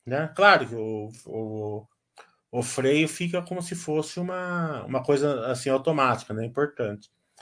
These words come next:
Mas depois que você domina, você entende a,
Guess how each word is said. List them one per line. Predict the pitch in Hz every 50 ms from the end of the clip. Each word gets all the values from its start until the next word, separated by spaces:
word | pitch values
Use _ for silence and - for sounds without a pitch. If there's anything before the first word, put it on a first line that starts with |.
| - - - _ _ _ _
Mas | - 143 143
depois | 160 170 208 202 202
que | -
você | 196 175 175 190
domina, | 170 165 151 143 156 170 190 180
você | 175 170 190
entende | 190 180 175 190 180 180 175 165 139 139 131
a, | 123 117 104 90 - -